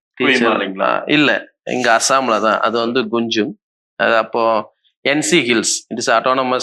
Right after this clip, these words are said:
Speaker 1: council,
Speaker 2: ம்.
Speaker 1: அ, டிஸ்ட்ரிக்ட். அங்க வந்து ஒரு குஞ்சும் ஸ்கூல்ல நான் ஒர்க் பண்ணிட்டு இருந்தேன். அப்போ அந்த சமயத்துல தான் ஒரு பிரதர், தாமஸ் புலிக்கல்னு ஒரு பிரதர் ஒருத்தர் இருந்தாரு.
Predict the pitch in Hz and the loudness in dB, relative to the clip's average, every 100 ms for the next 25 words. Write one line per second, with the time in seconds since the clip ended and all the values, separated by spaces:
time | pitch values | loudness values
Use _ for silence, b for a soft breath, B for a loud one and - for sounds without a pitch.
0 | - 107 110 107 117 101 - _ - 95 | -2 -2 -2 -2 -2 -2 -4 _ -20 -20
1 | _ - - - - 107 - 120 262 _ | _ -18 -12 -10 -6 -6 -2 -2 -4 _
2 | _ _ _ - 143 170 196 165 151 180 | _ _ _ -6 -2 0 2 2 2 2
3 | 160 135 123 131 139 143 131 139 - 151 | 2 2 0 0 0 0 0 -4 -4 -2
4 | 139 120 123 117 110 123 107 92 87 - | 0 0 0 -2 -2 -4 -2 -6 -8 -14
5 | _ _ _ _ _ _ _ - - - | _ _ _ _ _ _ _ -20 -12 -4
6 | 120 - 110 101 - 120 170 226 220 170 | -4 0 0 0 0 2 2 2 0 0
7 | 175 175 147 131 156 196 143 135 160 165 | 2 2 0 0 2 2 2 2 2 2
8 | 113 117 120 143 - - _ 123 120 127 | 0 0 2 2 -2 -6 _ 0 0 0
9 | 127 - - 127 139 143 139 139 120 101 | -2 -6 -4 0 0 0 0 0 -2 0
10 | 104 110 123 113 101 95 98 101 156 | 0 0 0 0 -2 -4 -4 -2 -2